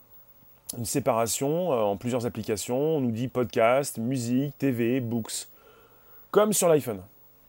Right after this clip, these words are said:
Donc une simplification parce que iTunes est devenu trop, trop, trop gros, trop important. Euh, et il faut le simplifier. Il faut penser aussi à tout ce qui se passe sur Facebook. Euh, comme quand sur P-, Facebook, on a les pages, les groupes, les profils.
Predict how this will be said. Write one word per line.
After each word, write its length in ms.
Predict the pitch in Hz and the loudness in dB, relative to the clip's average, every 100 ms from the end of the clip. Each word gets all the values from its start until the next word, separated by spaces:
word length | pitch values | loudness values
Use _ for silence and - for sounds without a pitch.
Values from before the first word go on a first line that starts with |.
| - 95 | -16 -6
Donc 320 | 117 139 - | -4 -4 -4
une 120 | 120 | -4
simplification 1120 | - 127 131 - 117 135 - 147 151 175 185 | -4 -4 -6 -8 -2 -2 0 0 0 0 -2
parce 260 | 139 - - | -4 -4 -2
que 480 | 123 127 123 120 123 | 0 2 2 0 0
iTunes 380 | 127 131 - 147 | 0 0 -2 -2
est 60 | |
devenu 460 | 120 123 123 123 113 | 0 0 2 2 0
trop, 360 | - 113 135 127 | -4 -2 0 0
trop, 380 | - 147 135 123 | 0 2 2 0
trop 220 | - 143 | -2 -2
gros, 260 | 107 143 | 2 2
trop 200 | - 147 135 | 2 0 2
important. 640 | 127 131 - 120 127 156 - - - - - | 2 0 0 0 2 0 -8 -20 -20 -12 -4
Euh, 520 | 107 110 110 110 113 - 117 | -2 -2 -2 -6 -8 -12 -8
et 60 | |
il 60 | 120 | -6
faut 160 | - | -4
le 40 | 156 | -4
simplifier. 520 | 147 135 127 - 104 | -4 -6 -8 -10 -14
Il 140 | 107 | -14
faut 60 | - | -16
penser 280 | 98 90 98 | -12 -10 -10
aussi 200 | 92 104 | -10 -12
à 20 | |
tout 120 | - | -14
ce 60 | - | -14
qui 100 | 98 | -12
se 60 | |
passe 160 | - - | -10 -10
sur 140 | 92 | -10
Facebook. 600 | - 92 90 98 117 123 87 | -10 -8 -8 -6 -8 -8 -8
Euh, 260 | 85 85 87 | -8 -8 -8
comme 200 | 90 87 - - | -10 -12 -18 -20
quand 160 | - 104 | -14 -14
sur 200 | - 117 | -10 -10
P-, 120 | - | -10
Facebook, 500 | 95 - 107 98 117 | -12 -10 -8 -6 -6
on 80 | 110 | -6
a 60 | 90 | -6
les 120 | 92 | -6
pages, 560 | 82 98 101 107 110 90 | -4 -2 0 0 -2 -6
les 100 | 95 | -10
groupes, 420 | - 101 104 101 | -8 -4 -4 -4
les 100 | 104 | -8
profils. 600 | - 95 - 98 104 123 | -8 -10 -10 -8 -6 -6